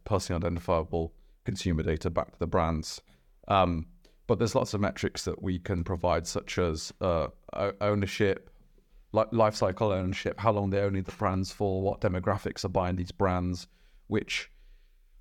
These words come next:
which products are doing well on the resale platform, but also a lot of the, um, new fashion trends that you see derive from previous trends.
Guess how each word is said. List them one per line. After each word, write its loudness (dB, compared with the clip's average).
which 2
products 4
are -4
doing 4
well 4
on 4
the 2
resale 2
platform, 0
but 0
also 2
a -2
lot 4
of 0
the, 0
um, 2
new 0
fashion -2
trends 0
that -4
you -4
see -2
derive 2
from 0
previous 2
trends. -2